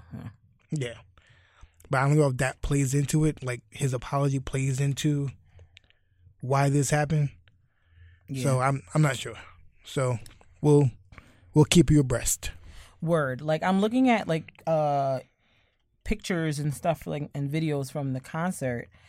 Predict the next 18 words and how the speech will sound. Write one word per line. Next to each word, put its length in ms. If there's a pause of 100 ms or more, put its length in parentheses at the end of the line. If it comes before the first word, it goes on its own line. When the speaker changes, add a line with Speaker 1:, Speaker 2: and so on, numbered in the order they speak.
(300)
Speaker 1:
and 520
this 120
dude 240
legit 360
had 240
a 320 (240)
Rockefeller 560
chain, 460
like, 160
holograph 680
hanging 300
from 180
the 60
ceiling, 400
which 180
is, 140
you 60
know, 160